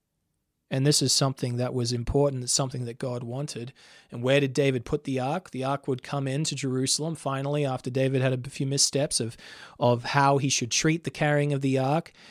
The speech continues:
He didn't do it the way that God had recorded in the Bible, and, and a man, uh, died because of that. Um, but then he got it right. Then he got it right and he brought it to Jerusalem and he put it right by the Gihon Spring, this, this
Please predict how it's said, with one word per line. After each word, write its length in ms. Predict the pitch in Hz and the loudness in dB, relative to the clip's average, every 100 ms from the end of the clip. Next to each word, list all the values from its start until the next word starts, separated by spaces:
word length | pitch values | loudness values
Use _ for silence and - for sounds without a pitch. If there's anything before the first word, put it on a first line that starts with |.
| - - | -18 -2
He 80 | 131 | 6
didn't 260 | 139 131 | 6 6
do 140 | 127 143 | 8 8
it 80 | |
the 80 | 135 | 8
way 180 | 127 135 | 6 6
that 140 | 127 | 4
God 280 | 123 131 135 | 4 6 8
had 140 | 127 117 | 6 0
recorded 480 | 113 147 147 156 | 4 10 12 10
in 100 | 147 | 6
the 40 | 127 | 2
Bible, 400 | 127 135 165 160 | 4 4 4 2
and, 180 | 123 131 | -2 -6
and 140 | 123 | -8
a 40 | 120 | -4
man, 320 | 131 135 123 - - - | -4 -4 -6 -12 -20 -6
uh, 140 | 110 110 | -4 2
died 360 | 117 135 147 | 8 10 10
because 320 | 143 - 156 | 8 6 6
of 120 | 151 147 | 8 10
that. 280 | 180 208 - _ _ _ - - - | 10 10 2 _ _ _ -20 -14 2
Um, 600 | 127 120 120 120 123 - - | 6 6 4 2 0 2 10
but 260 | 143 170 | 12 12
then 220 | - 143 143 | 6 4 6
he 160 | 151 | 6
got 180 | 143 131 | 4 4
it 120 | 139 | 6
right. 340 | 151 190 143 - _ _ _ - | 12 12 12 6 _ _ _ 10
Then 140 | 180 | 10
he 60 | 240 | 12
got 160 | 220 214 | 12 10
it 100 | 180 | 10
right 180 | 170 | 8
and 80 | 175 | 8
he 40 | 165 | 6
brought 220 | 147 165 | 8 6
it 80 | 156 | 4
to 80 | 147 | -2
Jerusalem 480 | 143 165 208 135 131 | 4 4 4 0 -2
and 60 | |
he 80 | 135 | 0
put 220 | - 190 | 4 4
it 100 | 175 | 4
right 260 | 165 170 - | 4 2 4
by 120 | 156 | 2
the 80 | 143 | 2
Gihon 420 | 147 147 143 143 | 2 2 2 2
Spring, 480 | - - 151 135 117 | 2 2 0 0 -2
this, 320 | 127 123 - - - - - | 0 4 2 0 -20 -20 -2
this 420 | 123 123 - | 2 4 6